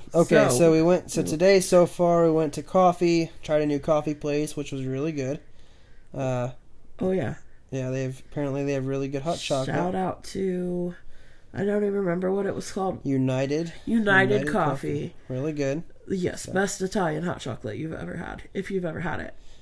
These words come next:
Speaker 1: Yeah.
Speaker 2: It's amazing.
Speaker 1: Their coffee was good. So, um, yeah, I don't know if any of you guys have anything around there that, that's United Coffee, but definitely go check them out. So, I don't know exactly if they're just located here in Fort Wayne or if they're in other places around, but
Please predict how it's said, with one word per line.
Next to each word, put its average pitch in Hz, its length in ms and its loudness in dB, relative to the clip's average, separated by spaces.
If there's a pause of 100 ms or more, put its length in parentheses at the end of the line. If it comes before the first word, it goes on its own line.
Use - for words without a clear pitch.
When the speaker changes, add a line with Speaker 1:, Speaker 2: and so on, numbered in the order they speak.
(200)
Speaker 1:
Yeah. 113 240 -4
Speaker 2:
It's 240 140 0
amazing. 175 480 -6 (140)
Speaker 1:
Their 143 80 -6
coffee 135 360 0
was 120 180 -4
good. 104 260 -10
So, 113 260 -6 (580)
um, 135 580 4 (580)
yeah, 147 280 4
I 135 60 0
don't 147 100 2
know 151 60 2
if 143 220 -4 (100)
any 147 180 2
of 143 80 0
you 143 120 0
guys 139 260 0
have 143 140 0
anything 139 280 -4
around 127 280 -4
there 156 500 0
that, 131 200 -8 (200)
that's 131 240 -12
United 127 300 -4
Coffee, 127 260 -4
but 117 220 -10 (100)
definitely 127 380 -8
go 123 260 -6
check 123 240 -10
them 123 160 -6
out. 123 220 -6 (100)
So, 120 300 -8 (520)
I 147 80 2
don't 143 100 4
know 139 100 4
exactly 139 360 2
if 135 80 0
they're 135 120 0
just 131 180 -4
located 139 440 2
here 143 140 0
in 135 60 -2
Fort 139 220 0
Wayne 170 320 4
or 143 80 2
if 135 100 -6
they're 151 100 -2
in 139 80 0
other 139 180 0
places 135 360 -4
around, 135 400 -2
but 127 160 -6